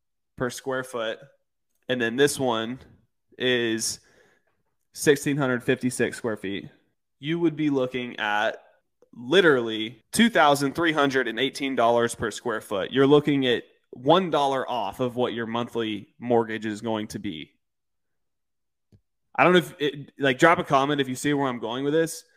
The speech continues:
but if you put twenty percent down, you could be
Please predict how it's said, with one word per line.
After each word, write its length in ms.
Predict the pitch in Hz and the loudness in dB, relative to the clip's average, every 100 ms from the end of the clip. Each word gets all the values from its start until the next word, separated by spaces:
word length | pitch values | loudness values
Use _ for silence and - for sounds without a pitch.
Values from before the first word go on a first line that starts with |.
| _ | _
but 220 | - 135 117 _ _ _ _ _ _ _ | -4 -4 -4 _ _ _ _ _ _ _
if 180 | 139 135 | -6 -4
you 120 | 160 | -6
put 200 | 160 156 | 0 -2
twenty 240 | 156 160 170 | 0 -6 -6
percent 320 | 165 185 156 | -6 -8 -6
down, 280 | 113 101 120 _ _ _ _ _ _ _ _ _ _ _ _ _ _ | -8 -8 -16 _ _ _ _ _ _ _ _ _ _ _ _ _ _
you 120 | 135 | -8
could 300 | 143 156 127 - | -6 -6 -8 -8
be 300 | 156 135 | -6 -6